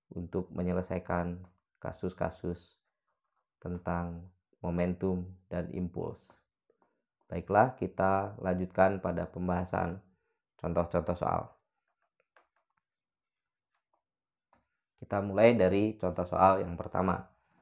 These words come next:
Di sini disebutkan bahwa sebuah balok yang masanya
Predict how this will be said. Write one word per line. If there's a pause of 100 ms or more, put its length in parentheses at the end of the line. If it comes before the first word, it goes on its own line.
(520)
Di
sini
disebutkan
bahwa
sebuah
balok
yang
masanya